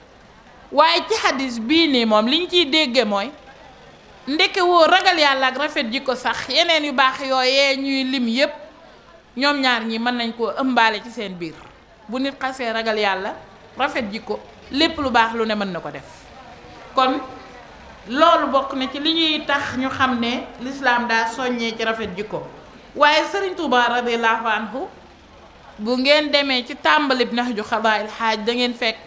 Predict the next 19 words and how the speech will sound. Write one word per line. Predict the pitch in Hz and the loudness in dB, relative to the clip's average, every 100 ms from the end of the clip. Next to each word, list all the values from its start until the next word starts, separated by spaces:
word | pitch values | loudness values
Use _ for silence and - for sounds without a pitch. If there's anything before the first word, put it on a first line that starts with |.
| - - - - - | -20 -20 -20 -18 -4
mu | 269 | 2
wax | 285 285 - | 4 2 2
fa | 269 | 2
ni | 294 | 2
jikko | 294 349 349 | 0 0 2
yu | 277 | 2
rafet | 247 220 - | 2 -2 -4
amee | 240 226 | -2 -2
solo. | 214 170 135 - - - - - - - - - - 214 | -4 -6 -8 -12 -20 -20 -20 -20 -20 -20 -20 -20 -20 0
Donte | 269 330 302 | 2 4 4
baatu | 311 320 311 - | 4 2 -2 0
teggin | 370 294 302 262 | 2 2 2 2
la | 247 | 2
fa | 247 | 0
jëfandikoo, | 226 247 220 220 214 240 - - - - - - - - | -2 -2 -2 -2 0 0 -2 -10 -20 -20 -20 -20 -20 -2
waaye | 254 277 285 277 | 2 4 4 4
baatu | 285 294 294 247 | 4 2 0 -2
teggin | 294 277 220 208 262 302 427 - - - - | 2 2 0 0 2 0 -4 -16 -20 -20 -2
ci | 370 359 | 0 0